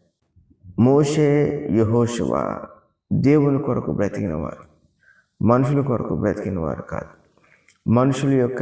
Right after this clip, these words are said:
ఇచ్చల కొరకు, మనుషుల మెప్పు కొరకు, స్వార్థముల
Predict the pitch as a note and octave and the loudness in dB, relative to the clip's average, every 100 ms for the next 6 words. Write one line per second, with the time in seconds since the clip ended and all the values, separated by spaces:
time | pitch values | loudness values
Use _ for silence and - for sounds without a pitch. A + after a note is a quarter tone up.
0 | G#2+ G2+ G2+ B2 A2+ G#2+ E2 C#2+ A#2 G#2 | 0 0 -2 -2 -2 -2 -4 -4 -6 -8
1 | - - _ _ _ A2 A#2+ B2+ C#3+ A#2 | -10 -18 _ _ _ 0 2 0 0 0
2 | G#2 G2+ G2+ G2+ - E2+ D#2 - F2+ G2 | 0 -2 -2 -4 -4 -4 -4 -4 -2 -2
3 | - - - _ _ _ _ _ _ _ | -4 -12 -20 _ _ _ _ _ _ _
4 | - - A2+ A#2+ B2 C3+ C3 A2 | -12 0 4 4 4 0 2 0